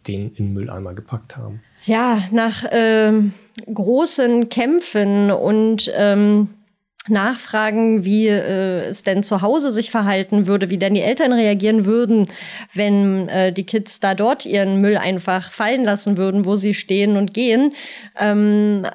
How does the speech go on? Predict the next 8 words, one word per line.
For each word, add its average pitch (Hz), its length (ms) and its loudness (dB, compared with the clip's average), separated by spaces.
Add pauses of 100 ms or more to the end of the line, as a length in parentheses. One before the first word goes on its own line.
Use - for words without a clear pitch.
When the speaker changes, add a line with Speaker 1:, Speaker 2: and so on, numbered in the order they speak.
(120)
Speaker 2:
habe 202 220 -2
ich 233 140 -4
es 214 180 -8
dann 208 340 2
geschafft, 214 520 -4
dass 190 400 -4
zumindest 202 580 0
Teile, 196 600 0